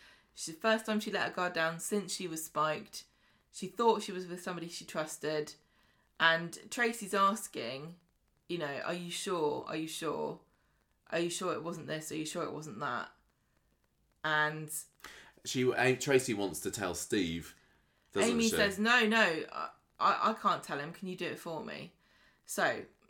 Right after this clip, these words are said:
Speaker 1: Tracy tells Steve, and Steve immediately wants to kill Aaron. But he gives Amy a big hug, and she says, "I'm sorry I didn't tell you earlier.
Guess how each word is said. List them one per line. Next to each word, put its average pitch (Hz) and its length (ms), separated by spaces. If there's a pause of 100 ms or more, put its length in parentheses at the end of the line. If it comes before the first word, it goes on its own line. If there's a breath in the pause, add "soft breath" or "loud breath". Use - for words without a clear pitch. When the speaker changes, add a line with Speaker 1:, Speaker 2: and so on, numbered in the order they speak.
Speaker 1:
Tracy 220 360
tells 190 380
Steve, 156 420
and - 120
Steve 180 300
immediately 156 460
wants 165 300
to - 100
kill 147 280
Aaron. 123 420 (420 soft breath)
But - 100
he 208 140
gives 196 200
Amy 180 260
a 175 40
big 175 200
hug, 147 400
and 170 140
she 175 120
says, 156 220
"I'm 165 100
sorry 180 200
I - 20
didn't 160 160
tell 165 120
you 156 140
earlier. 151 440